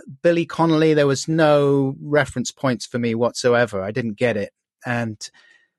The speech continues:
so then I got the opportunity to talk to him because he was publishing his book of all his routines and bits and pieces. And I thought, "Oh, I don't know if I should because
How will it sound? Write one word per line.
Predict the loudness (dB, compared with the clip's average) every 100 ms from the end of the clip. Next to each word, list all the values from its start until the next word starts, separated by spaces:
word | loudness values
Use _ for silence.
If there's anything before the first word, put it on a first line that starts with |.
| _ _
so | -6 -2 2 4 4
then | 2 2 2 2 2 0
I | 0
got | 0 2
the | 2
opportunity | 0 -2 0 0 0 -2 -2
to | -2 -4
talk | 0 0 0
to | -2
him | 0 0
because | -2 -2 -2
he | -2
was | 0 0 -2 -8 -12 _ _ _ _
publishing | -2 -2 -2 -2 -4
his | -6
book | -2 0 0 0
of | -2 0
all | -2
his | -2 -6 -6
routines | -4 -6 -4 -2 -2 -2
and | -4
bits | -4 -6 -6
and | -6
pieces. | -4 -4 -4 -6 -8 _ _ -20 -20 _ _ _ _ _
And | 0 2 2
I | 0
thought, | 0 0 2 0 -2
"Oh, | -2 0 -2 -2 -4 -4 -6 -6
I | -4
don't | -2 -2 -2
know | -2 -2
if | -4 -6
I | -6
should | -4 -2 0 0 -2 -4
because | -4 -2 0 -2